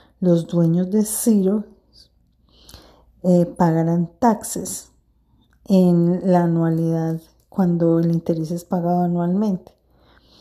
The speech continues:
El total pa-, el pago total del interés es dividido por el remanente de años a la madurez y ellos so-, se les envía un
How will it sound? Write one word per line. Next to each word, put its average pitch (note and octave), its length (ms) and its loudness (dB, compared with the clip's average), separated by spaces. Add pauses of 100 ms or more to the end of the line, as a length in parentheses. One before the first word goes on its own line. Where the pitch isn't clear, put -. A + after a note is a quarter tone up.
(280)
El F#3 180 0
total F3+ 480 0
pa-, G#3 240 -4
el F#3+ 180 0
pago F#3 320 -2
total G3 560 -6 (220)
del F3 200 0
interés G3 680 -2 (240)
es E3 260 -2
dividido F#3 680 -2 (960)
por G3+ 500 2 (320)
el F3+ 240 0
remanente E3 680 -4
de G3+ 260 0
años F#3 640 -2 (140)
a F#3 100 -2
la E3+ 160 0
madurez E3 760 -4 (760)
y A3 420 4 (680)
ellos F3 500 0
so-, G3+ 260 0
se - 180 -2
les F#3 240 0
envía G3 540 0 (160)
un F3 280 0